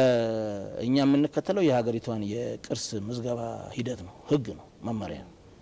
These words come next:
ከዛ ውጪ ለምሳሌ ቅርስ ማውጣት ከተፈለገ፣ እ፣ ያ፣ ያንን ቅርስ የሚጠብቀው ለምሳሌ የዌርሃውሱ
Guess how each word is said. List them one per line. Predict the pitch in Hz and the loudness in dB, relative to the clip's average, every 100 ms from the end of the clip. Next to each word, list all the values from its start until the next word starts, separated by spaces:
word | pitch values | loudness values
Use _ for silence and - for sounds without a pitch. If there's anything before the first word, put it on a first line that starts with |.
| - - - | -20 -20 -6
ከዛ | 127 117 113 | 0 2 4
ውጪ | 117 147 | 2 2
ለምሳሌ | 135 98 98 123 226 | 0 0 -2 -2 0
ቅርስ | 320 143 - 113 | 0 -2 0 -2
ማውጣት | 107 95 - 98 - 90 85 - | 0 -2 -4 -8 -8 -8 -8 -12
ከተፈለገ፣ | - 110 113 127 151 208 - - - - - - - - - | -12 -10 -4 2 4 4 -2 -18 -20 -20 -20 -20 -20 -20 -10
እ፣ | 104 110 107 101 76 76 76 50 - - - | -8 -8 -8 -8 -10 -10 -10 -12 -14 -16 -2
ያ፣ | 127 127 117 110 117 110 101 98 104 101 78 - | 4 4 4 2 -4 -8 -12 -12 -14 -14 -12 -8
ያንን | 123 127 131 | -4 -2 -4
ቅርስ | - - - | -4 -4 -2
የሚጠብቀው | 113 101 92 80 82 143 | -2 -2 -4 -6 -2 0
ለምሳሌ | 101 90 - 92 151 196 | 0 -2 -6 -2 -2 -2
የዌርሃውሱ | 117 113 107 95 95 - - - 127 123 107 | -2 -4 -4 -8 -8 -10 -10 0 2 4 0